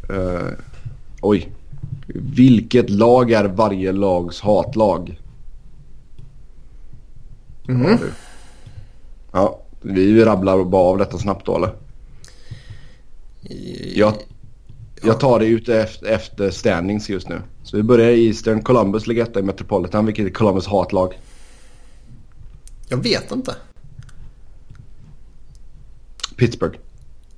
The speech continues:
Speaker 2: Alltså, det känns ju... Spontant skulle man väl säga typ Pittsburgh eller Rangers.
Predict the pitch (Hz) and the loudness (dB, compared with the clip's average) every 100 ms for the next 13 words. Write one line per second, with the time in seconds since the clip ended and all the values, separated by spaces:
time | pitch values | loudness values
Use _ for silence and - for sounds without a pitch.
0 | - - - 156 165 165 - 151 131 151 | -20 -20 -8 -2 0 2 2 2 2 4
1 | 147 151 147 143 - - - - - - | 6 6 4 0 -12 -14 -16 -18 -20 -20
2 | - - - - - - - - 151 135 | -18 -18 -16 -16 -14 -16 -12 -6 -4 0
3 | 185 135 127 127 151 147 165 185 185 196 | 4 4 4 2 0 0 2 0 2 2
4 | 156 156 123 - - - - - - - | 2 0 -2 -10 -16 -16 -16 -16 -20 -20
5 | - - - - - - - - - - | -20 -20 -20 -20 -20 -20 -20 -20 -18 -6
6 | 131 127 - 123 120 127 120 120 123 104 | -4 -4 0 2 4 4 2 2 0 -2
7 | 107 110 160 196 - | -4 -4 -4 -4 -8